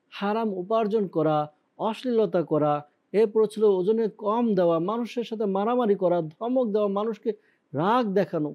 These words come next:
কোন বিষয়গুলো আমাদের দ্বারা হয় না? আর পরিশেষে বলি, আমাদের উপরে বিপদ, আযাব কেন নাজিল হলো? প্রিয় ইসলাম ভাইরা, সব কিছু আমরা যে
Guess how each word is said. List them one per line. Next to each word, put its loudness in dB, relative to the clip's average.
কোন 0
বিষয়গুলো 0
আমাদের 0
দ্বারা 2
হয় -6
না? -4
আর -6
পরিশেষে -4
বলি, -2
আমাদের -4
উপরে -4
বিপদ, 0
আযাব -2
কেন 0
নাজিল 0
হলো? -4
প্রিয় 0
ইসলাম -6
ভাইরা, -10
সব -14
কিছু -8
আমরা -2
যে 2